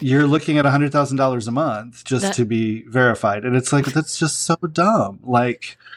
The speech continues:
Speaker 1: ay, ay, ay.
Speaker 2: Mm-hmm.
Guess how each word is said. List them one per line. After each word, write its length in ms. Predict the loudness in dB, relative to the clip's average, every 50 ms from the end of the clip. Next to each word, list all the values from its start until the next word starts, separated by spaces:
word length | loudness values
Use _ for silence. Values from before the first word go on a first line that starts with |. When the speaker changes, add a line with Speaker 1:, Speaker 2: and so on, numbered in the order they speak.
| -20 -20 _ _ _ _ _ _ _ _ _ _ _ _ _ _ _ _ _ _ _ _ 0
Speaker 1:
ay, 240 | 2 4 4 4 2
ay, 240 | 2 0 0 0 0
ay. 280 | 0 -2 -2 -4 -8 -14
Speaker 2:
Mm-hmm. 600 | -18 -20 -20 -20 -20 -20 -20 -20 -20 -20 -18 -18